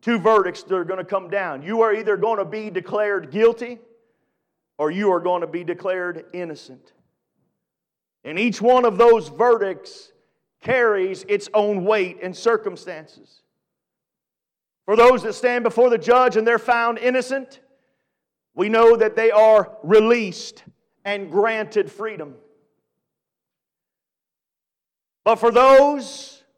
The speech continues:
who live carelessly,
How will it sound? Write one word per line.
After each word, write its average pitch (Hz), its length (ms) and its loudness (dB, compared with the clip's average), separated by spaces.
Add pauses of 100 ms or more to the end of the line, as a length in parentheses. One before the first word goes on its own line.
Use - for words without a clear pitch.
(1500)
who 247 140 2
live 254 320 0
carelessly, 196 760 -2